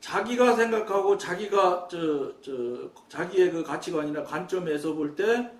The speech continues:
육신을 자꾸 대입하려고 하시면 잘 이해가 안 되는 경우가 많이 있을 거예요. 그러니까 무슨 말씀이에요? 늘 말씀드린 대로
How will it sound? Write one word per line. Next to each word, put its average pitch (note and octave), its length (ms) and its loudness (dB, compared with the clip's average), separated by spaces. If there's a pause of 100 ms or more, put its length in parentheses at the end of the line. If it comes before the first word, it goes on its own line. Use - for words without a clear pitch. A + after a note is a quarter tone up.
(180)
육신을 G3 400 -2
자꾸 D#3+ 280 -4
대입하려고 D#3 600 -2
하시면 D3 500 -6 (600)
잘 D#3 280 0
이해가 F3 320 4
안 F3+ 140 0
되는 E3+ 220 -4
경우가 C3 360 -6
많이 C#3 240 -6
있을 B2+ 220 -12
거예요. G#2+ 400 -12 (360)
그러니까 G3+ 500 0 (160)
무슨 G3 260 -8
말씀이에요? D#3 560 -4
늘 F3 300 4
말씀드린 D3+ 580 -4
대로 C3+ 460 -8